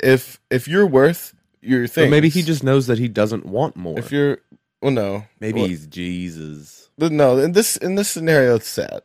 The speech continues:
Speaker 2: Oh, okay.
Speaker 1: It's
Speaker 2: We're
Speaker 1: a
Speaker 2: going
Speaker 1: homeless
Speaker 2: sad.
Speaker 1: guy or
Speaker 2: We will
Speaker 1: something.
Speaker 2: get real sad. Okay, so this is a
Speaker 1: So,
Speaker 2: homeless man. This is you.
Speaker 1: so say you
Speaker 2: We're
Speaker 1: have,
Speaker 2: talking about Toby.
Speaker 1: so you have three chunks of gold.
Speaker 2: <laughs> Toby has three chunks of gold.
Speaker 1: Right?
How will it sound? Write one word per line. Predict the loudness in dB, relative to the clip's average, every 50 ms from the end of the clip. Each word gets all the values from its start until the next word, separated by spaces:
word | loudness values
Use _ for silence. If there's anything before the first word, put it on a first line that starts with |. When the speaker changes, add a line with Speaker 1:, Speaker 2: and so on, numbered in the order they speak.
| _ _ _ _ -16 -12
Speaker 2:
Oh, | -10 -8 -8
okay. | -8 -8 -10 -8 -2
Speaker 1:
It's | -2 0 2
Speaker 2:
We're | 4 4
Speaker 1:
a |
Speaker 2:
going | 6 6 6
Speaker 1:
homeless | 6 4 4
Speaker 2:
sad. | 4 2 2 2
Speaker 1:
guy | 0 0 0
or | 2
Speaker 2:
We | 4
will | 4 4 4
Speaker 1:
something. | 2 0
Speaker 2:
get | -2 0
real | -2 -2
sad. | -2 -4 -6 -6 -6
Okay, | -8 -8 -8
so | -8 -8 -10
this | -8
is | -6
a | -4
Speaker 1:
So, | -2 -2
Speaker 2:
homeless | 0 -2 -2 -2
man. | -2 -2
This | -2 -2
is | -4 -6
you. | -4 -4 -4 -6 -6 -12 _
Speaker 1:
so | -2 0 0
say | 2 2 4 2 4
you | 4 4
Speaker 2:
We're | 6
Speaker 1:
have, | 6 6
Speaker 2:
talking | 6 6
about | 6 4 4 2
Toby. | 2 0 0 0 0
Speaker 1:
so | 0 2
you | 6 6
have | 6 6 4
three | 0 -2 0 0 2
chunks | 2 2 4 4 4 2 0 -6
of | -2 2
gold. | 4 4 4 4 0 -4 -8 -4
Speaker 2:
<laughs> | 2
Toby | 4 4 6 6
has | 4 2 0
three | -2 -4 -4 -4 -4
chunks | -4 -4 -6 -6 -8 -12
of | -10
gold. | -10 -8 -8 -8 -4 2
Speaker 1:
Right? | 4 4 4 4 2